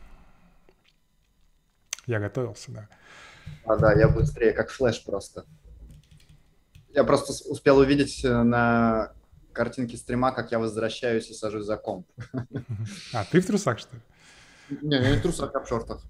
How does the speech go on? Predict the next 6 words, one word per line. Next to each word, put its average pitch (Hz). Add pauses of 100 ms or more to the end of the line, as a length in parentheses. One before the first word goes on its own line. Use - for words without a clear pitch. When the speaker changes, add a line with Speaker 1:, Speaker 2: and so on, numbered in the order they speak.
(840)
Speaker 1:
Да, 113 (320)
ну, 123
логично. 120 (580)
Ладно, 123
че, 127
поехали. 127